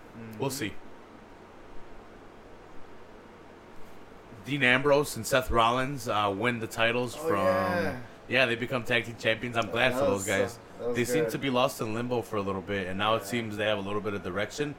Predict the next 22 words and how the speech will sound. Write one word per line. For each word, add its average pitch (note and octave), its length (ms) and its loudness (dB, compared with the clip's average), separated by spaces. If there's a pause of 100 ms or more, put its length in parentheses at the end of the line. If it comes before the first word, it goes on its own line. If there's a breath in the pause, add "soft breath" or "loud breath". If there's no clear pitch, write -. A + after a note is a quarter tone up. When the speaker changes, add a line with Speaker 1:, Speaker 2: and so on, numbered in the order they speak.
(480 loud breath)
Speaker 1:
even D#3 260 -2
if D3+ 140 -4
it's C#3+ 140 -2
on C3+ 80 2
the A#2+ 60 -6
tag B2 280 0
team C#3 180 -6
division, C3 400 -4
to A#2+ 120 -8
do A2 180 0
a - 40 0
little G#2+ 180 0
bit G2 120 -2
of F#2 100 -6
damage F2+ 340 -4
there. E2 200 -6
Speaker 2:
Yeah. - 100 -8
Speaker 1:
Here, - 1500 -14
we'll - 160 -18
take D#2+ 160 -14
this - 160 -10
off. D#2 60 -10